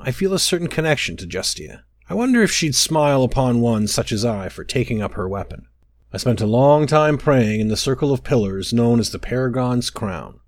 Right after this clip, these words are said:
Maybe Akatosh heard my plea, for I soon discovered a tunnel into an even more ancient portion of the ruins.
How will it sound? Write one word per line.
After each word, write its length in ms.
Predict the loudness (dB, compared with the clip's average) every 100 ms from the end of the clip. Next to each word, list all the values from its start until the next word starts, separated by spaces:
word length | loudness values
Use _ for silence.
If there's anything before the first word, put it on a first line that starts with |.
| _ -4
Maybe 200 | 0 2
Akatosh 560 | 2 0 0 0 2
heard 200 | 2 4
my 160 | 2 -4
plea, 420 | -8 -10 -12 -18 _ _
for 180 | -2 0
I 40 |
soon 280 | 2 4 4
discovered 420 | 4 2 2 2
a 60 | 0
tunnel 480 | -2 -2 -2 -4 -8
into 220 | -2 2
an 80 | 4
even 180 | 4
more 200 | 4 2 0
ancient 380 | -4 -4 -8 -6
portion 400 | -4 -2 -4 -6
of 80 |
the 80 | -4
ruins. 480 | -4 -6 -8 -12